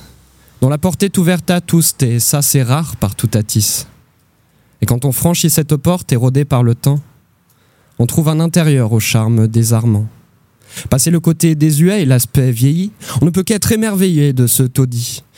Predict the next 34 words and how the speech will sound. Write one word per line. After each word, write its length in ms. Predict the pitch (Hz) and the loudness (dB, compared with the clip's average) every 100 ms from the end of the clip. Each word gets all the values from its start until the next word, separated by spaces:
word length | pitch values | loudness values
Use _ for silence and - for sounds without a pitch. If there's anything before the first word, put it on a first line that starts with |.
| - 117 | -6 -2
Les 120 | 123 | 0
chats, 240 | - 170 | 0 0
les 100 | 175 | 0
chiens, 300 | 139 - 160 | 0 0 0
les 120 | 160 147 | 2 2
rats, 280 | 123 175 | 0 0
le 100 | 185 | 0
furet, 300 | 123 - 143 | 0 0 2
les 100 | 147 | 2
hamsters, 680 | 135 120 - 160 170 - - - - - | 2 0 0 -2 -2 -8 -18 -20 -20 -4
tous 140 | 196 | -2
les 180 | 185 147 | 0 0
hôtes 220 | 165 165 | 0 0
des 180 | 135 139 | 0 0
lieux 240 | 143 127 123 | 2 2 0
se 140 | - | 0
montrent 420 | 110 113 107 120 | 0 0 -2 -2
débonnaires. 680 | 110 123 117 113 107 107 - _ _ _ _ _ _ _ - | 0 -2 0 0 0 -2 -6 _ _ _ _ _ _ _ -2
La 80 | |
vigilance 480 | 139 175 196 240 233 | 0 2 0 0 0
ici 220 | 185 - 208 | 0 2 0
n'est 100 | 139 | 0
pas 180 | 185 | -2
de 80 | 180 | -2
bonne 200 | 147 139 | 0 2
aloi. 320 | 139 135 107 113 - _ - - | 2 2 0 -2 -8 _ -20 -8
Chez 140 | - | -4
Marjorie, 560 | 175 202 185 190 220 233 _ _ _ _ | -2 -2 -2 0 -2 -6 _ _ _ _
c'est 140 | - 151 | -4 -4
la 100 | 175 | -2
confiance 600 | 190 175 - 135 113 - | -2 -2 0 0 0 -2
qui 120 | - 110 | -2 -2
fait 160 | 120 | 0
loi. 260 | 110 110 | 0 -2